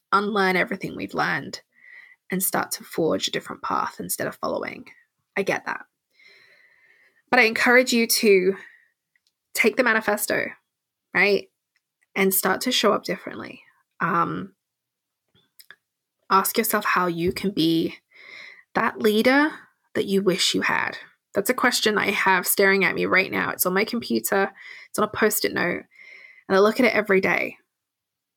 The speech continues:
Because if we don't see what we want in the online space,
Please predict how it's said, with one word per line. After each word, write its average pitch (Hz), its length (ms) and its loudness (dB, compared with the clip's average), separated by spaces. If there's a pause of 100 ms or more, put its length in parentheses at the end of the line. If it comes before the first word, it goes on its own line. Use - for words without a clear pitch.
(500)
Because 214 400 2
if 254 280 0
we 285 140 6
don't 240 300 0
see 196 520 4
what - 200 -8
we 190 240 4
want 185 400 -2 (360)
in 196 180 4
the 196 140 4
online 180 360 -4
space, 202 640 -2